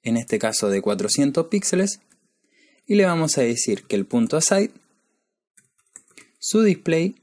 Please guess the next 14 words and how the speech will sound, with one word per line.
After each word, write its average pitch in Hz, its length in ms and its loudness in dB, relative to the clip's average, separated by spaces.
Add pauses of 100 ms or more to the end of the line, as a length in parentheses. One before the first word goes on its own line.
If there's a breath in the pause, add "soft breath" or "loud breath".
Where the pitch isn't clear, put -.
(160)
su - 240 -4
flex - 320 -2
direction, 175 680 0
perdón, 135 460 0 (560 soft breath)
sea 202 220 2
en 160 120 -2
forma 156 560 -2
de 123 220 0
columna. - 440 -4 (400)
Yo 117 200 0
lo 110 100 2
voy 131 160 2
a 165 60 4
guardar 160 480 2